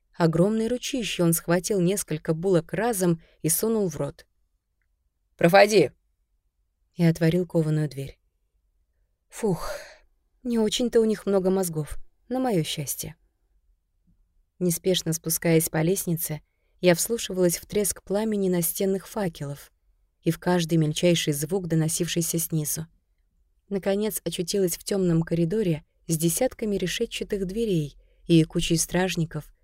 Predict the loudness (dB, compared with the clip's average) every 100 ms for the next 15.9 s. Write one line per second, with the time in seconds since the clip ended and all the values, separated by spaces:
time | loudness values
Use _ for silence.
0 | _ -2 2 4 4 4 -2 -4 -4 -2
1 | -2 -2 -2 -2 -2 0 0 2 2 4
2 | 2 0 -4 -6 -8 -12 -16 -20 -20 _
3 | _ _ _ _ _ _ 2 2 4 2
4 | 2 2 0 -4 -6 _ -4 -2 0 0
5 | 2 2 0 -2 -6 -2 -4 -4 _ _
6 | _ -4 0 2 0 0 2 4 4 0
7 | 0 -2 -6 -10 _ _ -16 -12 -4 -4
8 | -4 0 2 2 0 -2 -2 -4 -6 -6
9 | -8 -8 -12 -12 _ _ _ _ _ _
10 | _ _ _ -2 0 2 0 -4 -2 0
11 | 2 2 2 0 -4 -4 -6 -4 -4 -2
12 | -2 -2 0 0 0 -6 -4 -2 -4 _
13 | _ _ _ _ 0 2 2 0 -2 -4
14 | -4 -6 -2 0 0 -2 -2 0 -2 -4
15 | -4 -2 -4 -4 -4 -6 -6 -8 -10